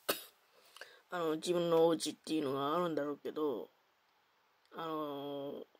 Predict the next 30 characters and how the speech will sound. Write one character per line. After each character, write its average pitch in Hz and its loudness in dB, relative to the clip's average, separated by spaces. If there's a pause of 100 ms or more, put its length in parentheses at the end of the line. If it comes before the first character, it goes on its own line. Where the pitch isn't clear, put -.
自 190 -6
分 175 0
の 175 4
お - 4
家 165 0
っ - -8
て 160 -2
い 147 2
う - -4
か、 139 0 (360)
旦 190 2
那 196 2
さ 233 2
ん 233 2
と 302 2
の 208 2 (1500)
お 220 8
家 190 4
っ - -8
て - -6
い 185 4
う - -2
の 165 0
が 156 -2
あ 160 0
る 170 -2
ん 160 -6
だ 185 -12
け 143 -4
ど、 240 4